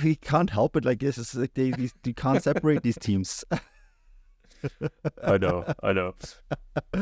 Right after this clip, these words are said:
Speaker 2: I think, I think we talk about this on the show quite a lot, but I think we've actually probably cracked the Bundesliga's scheduling algorithm, which is basically top half versus bottom half, and then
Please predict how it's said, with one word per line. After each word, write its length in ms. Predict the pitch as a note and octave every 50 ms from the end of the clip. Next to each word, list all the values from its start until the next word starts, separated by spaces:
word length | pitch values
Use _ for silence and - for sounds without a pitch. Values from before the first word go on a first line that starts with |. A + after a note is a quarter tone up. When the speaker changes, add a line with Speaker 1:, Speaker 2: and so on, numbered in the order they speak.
| G#3 - _ - C#3+ B2+ -
Speaker 2:
I 80 | - B2
think, 260 | - D3+ E3 E3+ - -
I 100 | C#3+ A#2+
think 260 | A2+ - D3+ E3 - -
we 140 | E3 E3 D3+
talk 320 | - - C3 A#2+ B2 -
about 120 | C3+ C3+
this 180 | A#2+ B2 - -
on 100 | A#2+ A2
the 80 | G#2 F#2
show 240 | - - G#2+ G#2+
quite 220 | F#2+ - A2+ F2+ F2
a 40 | F#2
lot, 220 | F#2 F#2+ G#2+ A2
but 100 | A2 G2
I 40 | G2
think 200 | - - A2 -
we've 140 | A2+ A#2+ C3
actually 280 | C3 A#2+ - - B2+
probably 340 | A2 - - A#2 G#2 G2+ F2
cracked 560 | - - - - F#2+ F#2 G2+ F#2 - - -
the 100 | - G2+
Bundesliga's 840 | E2+ F#2 G2 F#2+ F#2 F#2+ - G2+ F#2 F2+ G2 F#2 F2+ F2 - - _ -
scheduling 680 | - - - F#2+ F2+ F#2 - - A2+ A2 G#2+ G2+ G2 G2+ -
algorithm, 540 | A2 G#2+ A2 G2+ - G#2+ G#2+ G2 A2 G2+ F#2
which 200 | F#2+ F2+ - -
is 60 | -
basically 680 | - G2+ F#2+ F#2 - - - - G2+ F#2 F2+ F2+ - - _ -
top 280 | - - A#2+ G#2+ - -
half 340 | - A2+ A2+ A2 - - -
versus 340 | - G#2 F#2+ F2+ - - E2+
bottom 420 | - - G2 F#2 F#2+ - A2+ G2+
half, 380 | F#2+ A2 G2+ F#2 F#2+ F#2 - -
and 180 | G#2+ G2 F#2+ F2+
then 440 | F#2+ F#2 F2+ F2+ F#2 F2+ F2+ F2+